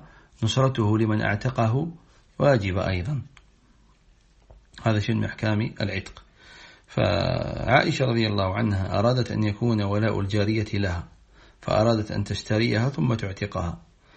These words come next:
لكن أهلها رفضوا وأرادوا الولاء لأنفسهم، وقالوا لعائشة: "نبيعها لك، لكن إن أعتقتها فإن الولاء يكون لنا أو يبقى لنا".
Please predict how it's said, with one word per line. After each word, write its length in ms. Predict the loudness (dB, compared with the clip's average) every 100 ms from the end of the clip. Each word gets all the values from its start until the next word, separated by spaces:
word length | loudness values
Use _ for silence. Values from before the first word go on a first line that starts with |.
| -20 _ -2
لكن 380 | 0 2 2 2
أهلها 540 | 2 2 2 2 2
رفضوا 460 | 0 -2 -4 -4 -8 -14 _ -20 -20 -8
وأرادوا 500 | 0 2 4 2 2
الولاء 460 | 0 0 2 2 2
لأنفسهم، 800 | 0 -2 -2 -4 -2 0 0 -4 -14 _ _ -20 _ -14
وقالوا 320 | -4 0 2
لعائشة: 600 | 0 0 2 0 -2 -4 -6 -18 _ -2
"نبيعها 680 | 2 2 2 2 0 -4 -10 -20 -4
لك، 340 | -4 -2 -4 -6 -18 -20 -2
لكن 340 | 0 2 0 0
إن 220 | 0 0
أعتقتها 680 | -2 -4 -6 -4 0 2 2
فإن 420 | -2 0 0 0
الولاء 500 | -2 -2 0 0 0
يكون 540 | -2 -2 -2 -2 -4 -10 -20 -20 -20 0
لنا 280 | 2 4 2
أو 100 | 2
يبقى 440 | 0 0 -2 -2 -6 -20 -20 -6
لنا". 340 | -2 -2 -4